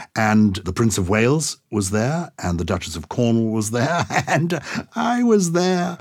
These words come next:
um, wearing my corgi jumper. And I was quite excited to be photographed with the Prince of Wales wearing my corgi jumper, and this picture appeared in various places, including Australia,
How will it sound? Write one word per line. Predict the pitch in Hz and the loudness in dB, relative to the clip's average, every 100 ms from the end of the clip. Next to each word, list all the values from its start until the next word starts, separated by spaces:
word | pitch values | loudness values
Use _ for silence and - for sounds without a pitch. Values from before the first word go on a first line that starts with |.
| - - - 131 | -12 -14 -10 -4
um, | 120 104 98 | -2 0 2
wearing | 131 165 156 143 | 4 4 4 6
my | 139 | 4
corgi | 139 - 175 151 151 113 104 | 2 2 4 6 4 2 0
jumper. | 156 156 120 78 _ - - - - | 4 2 2 -4 _ -20 -20 -20 -4
And | 123 120 | 0 2
I | |
was | 120 110 - - | 2 -2 -6 -4
quite | 202 208 | 0 2
excited | 180 - 170 175 127 92 95 - - - | 2 0 0 2 0 -4 -8 -18 -20 -4
to | 123 107 104 95 - 90 | 2 4 4 0 -2 -2
be | 98 85 | 0 0
photographed | 82 151 180 110 76 80 - | -2 0 0 -2 -4 -4 -4
with | 107 | -2
the | 107 | 0
Prince | 113 104 | 0 0
of | 90 | 0
Wales | 85 85 98 | -2 -2 0
wearing | 139 123 | 2 2
my | 90 85 | 2 0
corgi | 92 82 | -2 -2
jumper, | 80 78 90 104 | -4 -4 -4 -2
and | 104 101 | 0 0
this | 131 - | -2 -4
picture | 87 - 82 | -8 -6 -8
appeared | 80 85 80 | -4 -4 -4
in | |
various | 82 80 85 | -4 -6 -8
places, | - 92 113 | -4 -4 0
including | 135 147 220 208 | 0 4 4 6
Australia, | 202 - 214 139 80 | 4 2 4 4 2